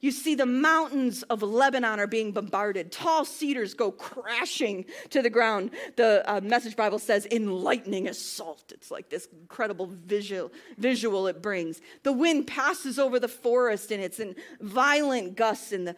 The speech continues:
trees begin to bend with the rhythm of the wind. A lightning streak is sounding and streaking southward. The wilderness of Kadesh is shaken by this, like, ferocity of the voice of the Lord.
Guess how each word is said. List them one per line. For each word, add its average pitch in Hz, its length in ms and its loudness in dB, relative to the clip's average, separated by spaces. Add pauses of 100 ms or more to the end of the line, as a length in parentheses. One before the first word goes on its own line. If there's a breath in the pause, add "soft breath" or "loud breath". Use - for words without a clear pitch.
(220 loud breath)
trees 320 600 0
begin 247 400 -4
to 254 160 -10
bend 226 460 0
with 202 120 -2
the 214 80 -4
rhythm 226 460 -2
of 190 160 -6
the 190 80 -6
wind. 208 500 -4 (320 loud breath)
A 262 80 6
lightning 262 640 2
streak 240 400 -4
is 202 120 -2
sounding 269 920 0
and 190 100 -8
streaking - 300 -8 (240)
southward. 214 720 -4 (400 loud breath)
The 247 80 6
wilderness 302 680 2
of 226 160 -4 (120)
Kadesh 254 680 -2
is 202 120 -6
shaken 247 580 -4
by 185 140 -2
this, 190 240 -6
like, 175 200 -4
ferocity 202 800 -4
of 170 120 -10
the 190 100 -8
voice 185 420 -6
of 170 160 -10
the 151 80 -12
Lord. 185 440 -6